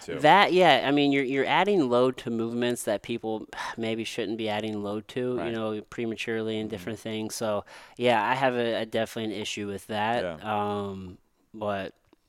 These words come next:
Speaker 2: I don't know. I just wanna talk about
Speaker 1: Yeah.
Speaker 2: the gymnastic strength.
Speaker 1: Right.
Speaker 2: It's
Speaker 1: Yeah,
Speaker 2: such
Speaker 1: no,
Speaker 2: an
Speaker 1: I thi-,
Speaker 2: important
Speaker 1: I
Speaker 2: thing.
Speaker 1: think gymnastic, I think, yeah, like, like, a
Speaker 2: <laughs>
Speaker 1: lot of those guys, like you said, like, they're, they have everything. Like, if I was to look at buckets for general fitness, it would be, like,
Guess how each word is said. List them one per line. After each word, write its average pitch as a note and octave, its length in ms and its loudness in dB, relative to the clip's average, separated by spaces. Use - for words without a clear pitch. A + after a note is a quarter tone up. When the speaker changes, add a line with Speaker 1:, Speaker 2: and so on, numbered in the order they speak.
Speaker 2:
I G#2+ 40 -8
don't G2 120 -6
know. F#3+ 60 -8
I F#3+ 80 -6
just F#3 160 -14
wanna - 120 -16
talk - 240 -18
about F#3+ 180 -12
Speaker 1:
Yeah. - 60 -16
Speaker 2:
the - 60 -16
gymnastic - 480 -12
strength. F#2 260 -12
Speaker 1:
Right. G2+ 100 -6
Speaker 2:
It's A2 80 -6
Speaker 1:
Yeah, C3 60 2
Speaker 2:
such F3 80 4
Speaker 1:
no, F3 60 8
Speaker 2:
an D#3+ 60 10
Speaker 1:
I - 20 8
thi-, - 20 8
Speaker 2:
important C#3+ 220 4
Speaker 1:
I C#3 40 8
Speaker 2:
thing. E3 100 0
Speaker 1:
think D#3+ 160 0
gymnastic, C3 500 0
I A#2+ 80 2
think, C3+ 260 -4
yeah, F3+ 200 4
like, G#2 460 -2
like, A#2+ 100 4
a A2+ 100 2
Speaker 2:
<laughs> - 0 -
Speaker 1:
lot B2 280 8
of C#3+ 60 4
those A#2 180 4
guys, A2 360 4
like G2 140 -4
you G2 60 -12
said, C3 320 2
like, F#2+ 200 2
they're, G#2 340 0
they G#2 180 -2
have A#2 360 2
everything. A#2 500 0
Like, A2+ 200 2
if B2 140 -2
I C#3+ 100 10
was E3+ 160 4
to D#3+ 80 -8
look D3+ 180 0
at A#2+ 180 -4
buckets A#2+ 500 2
for G#2 680 0
general G#2+ 320 -4
fitness, G2+ 500 -8
it G#2 80 -8
would G2+ 220 -6
be, A2+ 340 -4
like, F#2 260 -2